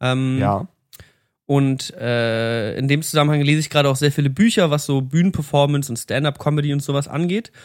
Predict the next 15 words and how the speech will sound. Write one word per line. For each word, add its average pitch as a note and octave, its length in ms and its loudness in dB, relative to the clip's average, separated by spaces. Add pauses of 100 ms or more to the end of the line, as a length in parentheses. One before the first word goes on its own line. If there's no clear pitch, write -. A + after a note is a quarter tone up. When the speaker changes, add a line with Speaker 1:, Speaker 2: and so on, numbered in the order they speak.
(280)
Speaker 1:
Und D#3+ 180 0
ein E3 160 4
wichtiger E3+ 380 0
Teil G3 300 4
eben C#3 260 2
von, C#3+ 420 0 (580)
ähm, A#2 380 -6 (180)
ja, B2 140 0
Live-Performances A#2 1000 -2 (260)
ist - 120 -10
eben D#3+ 200 2
auch D3 140 2
langsam E3 400 2
reden D#3 320 2
können. - 340 -8